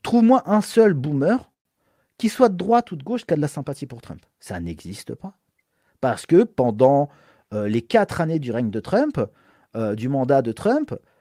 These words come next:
euh, la télévision française a dit Trump, méchant, caca, débile, euh, méchant, orange man bat, tu vois, pendant, pendant quatre ans, et c'est, les boomers, ils ont mangé, tu vois. Et c'est comme les boomers, le covid, euh, c'est,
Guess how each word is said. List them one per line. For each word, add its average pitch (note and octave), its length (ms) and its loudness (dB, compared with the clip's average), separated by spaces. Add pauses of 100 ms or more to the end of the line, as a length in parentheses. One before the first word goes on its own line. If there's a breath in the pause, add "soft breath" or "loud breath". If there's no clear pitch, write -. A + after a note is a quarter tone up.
(440)
euh, A2+ 720 -2
la B2+ 160 4
télévision C#3 460 2
française - 360 2
a C3 80 0
dit G#3 180 -4
Trump, A3+ 360 0
méchant, E3+ 360 0
caca, F3+ 460 0
débile, F3 520 -2
euh, C#3+ 180 6
méchant, F#3 560 0
orange D#3+ 360 0
man E3 200 0
bat, G#3 200 4
tu - 180 -6
vois, G3 180 2
pendant, C3 380 -2
pendant C3 260 -4
quatre C#3 340 -2
ans, C#4+ 140 2
et C4 60 0
c'est, - 160 -10
les B2 260 -2
boomers, D3+ 400 -2
ils G#3 160 -2
ont A3+ 40 2
mangé, C#4+ 420 0
tu - 120 -12
vois. A#3+ 280 -2 (320 soft breath)
Et A#2+ 80 -6
c'est - 140 -8
comme G3+ 280 2
les B2 80 4
boomers, C#3+ 480 -4
le C#3+ 80 -4
covid, C3 480 -6
euh, A2 220 -4
c'est, A2 440 -6